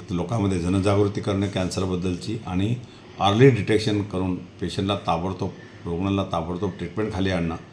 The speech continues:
आणि त्याचा रिकव्हरी रेट खूप चांगला असतो. आणि जर अर्ली डिटेक्शन असतील,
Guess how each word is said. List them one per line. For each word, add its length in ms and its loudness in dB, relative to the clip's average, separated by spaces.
आणि 140 0
त्याचा 260 0
रिकव्हरी 400 0
रेट 200 -2
खूप 180 -8
चांगला 280 0
असतो. 380 -4
आणि 180 -4
जर 140 0
अर्ली 260 0
डिटेक्शन 400 -2
असतील, 320 0